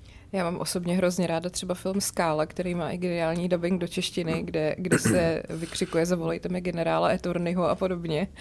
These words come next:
Speaker 1: To je výborný. Ale napadá mě, neoslovili vás třeba někdy, abyste dělal nějakýho poradce při takovýmhle filmu?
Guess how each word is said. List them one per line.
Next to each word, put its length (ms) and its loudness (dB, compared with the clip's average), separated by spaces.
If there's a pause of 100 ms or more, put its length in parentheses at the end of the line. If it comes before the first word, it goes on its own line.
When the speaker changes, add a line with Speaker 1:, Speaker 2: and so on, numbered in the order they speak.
(300)
Speaker 1:
To 80 0
je 60 0
výborný. 640 -2
Ale 480 4
napadá 380 4
mě, 320 6
neoslovili 680 2
vás 240 0
třeba 260 -2
někdy, 300 0
abyste 300 -2
dělal 240 0
nějakýho 340 -4
poradce 500 0
při 160 -8
takovýmhle 460 0
filmu? 460 -2